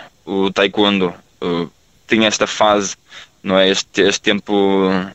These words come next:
de aproveitamento, que depois, mais tarde, se calhar, pode desaparecer, não é? Por causa, sei lá, de lesões ou próprias capacidades físicas que começam a desaparecer. E, hum, de certa maneira, houve aqui um foco maior no taekwondo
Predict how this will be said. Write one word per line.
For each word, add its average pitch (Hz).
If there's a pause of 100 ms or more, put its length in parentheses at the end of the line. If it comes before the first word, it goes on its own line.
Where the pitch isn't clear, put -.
(220)
de 101
aproveitamento, 104
que -
depois, 104
mais 107
tarde, 104
se -
calhar, 101 (400)
pode 101
desaparecer, 98
não 123
é? 131
Por -
causa, 90 (120)
sei -
lá, 80
de 85
lesões 107
ou 101
próprias 98
capacidades 95
físicas 95
que -
começam 98
a -
desaparecer. 101 (500)
E, 123 (140)
hum, 120 (680)
de -
certa 120
maneira, 120
houve 117
aqui -
um 117
foco 113
maior 110
no 107
taekwondo 117